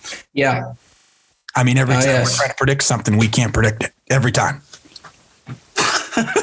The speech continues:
Speaker 1: Yeah, I mean, this is what makes it fun, though. And, and you know what? I, everyone hates the, the seventeen game season, but Caleb, I mean, it's, it ain't over till it's over, and it, it's probably not over until week seventeen this year.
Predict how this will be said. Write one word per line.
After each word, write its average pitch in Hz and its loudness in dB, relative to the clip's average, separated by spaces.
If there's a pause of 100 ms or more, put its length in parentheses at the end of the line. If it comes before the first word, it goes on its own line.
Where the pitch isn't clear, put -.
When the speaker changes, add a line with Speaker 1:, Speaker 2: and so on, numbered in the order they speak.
(540)
Speaker 1:
Yeah, 190 2
I 170 2
mean, 185 2
this 233 2
is - -2
what 254 2
makes 233 0
it 170 -2
fun, 220 0
though. 131 2
And, 160 2
and 170 2
you 175 2
know 185 2
what? 175 2
I, 151 0
everyone 190 2
hates 170 2
the, 156 2
the 151 -2
seventeen 156 2
game 151 2
season, 156 2
but 139 0 (640)
Caleb, 196 2
I 170 2
mean, 165 2
it's, - 0
it 143 2
ain't 196 2
over 220 2
till 214 0
it's 202 -2
over, 214 2
and 160 2
it, 165 0
it's 185 0
probably 226 0
not 220 2
over 220 2
until 170 0
week 170 0
seventeen 165 2
this 123 2
year. 120 0